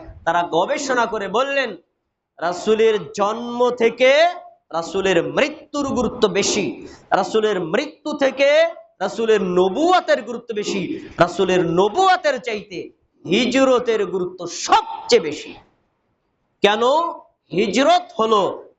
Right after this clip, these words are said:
ঈমান আর বেঈমানের মধ্যে পার্থক্য করে। সেই সময় হিজরত করা ফরজ ছিল, ঈমান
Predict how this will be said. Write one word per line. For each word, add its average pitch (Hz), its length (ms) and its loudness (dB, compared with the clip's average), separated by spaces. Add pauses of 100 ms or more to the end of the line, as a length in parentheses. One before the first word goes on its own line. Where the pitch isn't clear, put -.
(100)
ঈমান 254 520 2 (160)
আর 185 200 2
বেঈমানের 185 800 -2
মধ্যে 156 300 -8
পার্থক্য - 500 -6
করে। - 220 -20 (1600)
সেই 233 280 2
সময় 262 320 0
হিজরত 262 380 -6
করা 269 180 4
ফরজ 285 360 0
ছিল, 262 420 -4 (420)
ঈমান 285 560 4